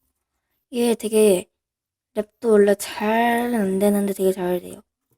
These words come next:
응? 별로 그렇게 잘 되는 편도 아니네요, 근데. 되게 말랑말랑하고 되게 시원해요. 손 위에 있으니까. 다음은 노란색입니다. 새 거 뜯어볼게요. 꺼내볼게요.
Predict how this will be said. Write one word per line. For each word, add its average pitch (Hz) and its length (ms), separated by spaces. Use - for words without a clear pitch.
응? 285 100
별로 214 220
그렇게 214 200
잘 220 260
되는 226 260
편도 220 280
아니네요, 185 460
근데. 180 240
되게 254 220
말랑말랑하고 233 1080
되게 226 220
시원해요. 226 1000
손 262 340
위에 190 340
있으니까. 185 540
다음은 254 540
노란색입니다. 208 920
새 196 220
거 240 240
뜯어볼게요. 247 840
꺼내볼게요. 240 720